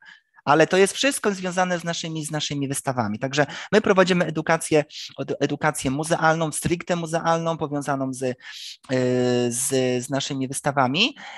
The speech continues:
I to są, y, zdjęcia warsz-, y, zdjęcia te wcześniejsze pokazywały lekcje i warsztaty muzealne, o czym już troszeczkę opowiedziałem. Ym,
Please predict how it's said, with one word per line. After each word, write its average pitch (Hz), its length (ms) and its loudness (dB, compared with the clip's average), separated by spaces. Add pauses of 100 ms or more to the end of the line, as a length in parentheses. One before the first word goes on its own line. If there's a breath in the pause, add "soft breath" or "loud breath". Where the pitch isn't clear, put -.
I - 100 -2
to 254 160 6
są, 233 380 4
y, 160 500 4
zdjęcia 190 500 -2
warsz-, 160 300 0 (100)
y, 135 60 -8 (380)
zdjęcia 131 420 -4
te 143 160 -2
wcześniejsze 151 500 0
pokazywały 131 600 2 (220 loud breath)
lekcje - 360 2
i 143 80 0
warsztaty 147 420 -2
muzealne, 131 680 -4
o 156 80 -4
czym 139 180 -6
już 135 240 -6
troszeczkę 135 340 -2
opowiedziałem. 131 680 0 (680 loud breath)
Ym, 135 600 2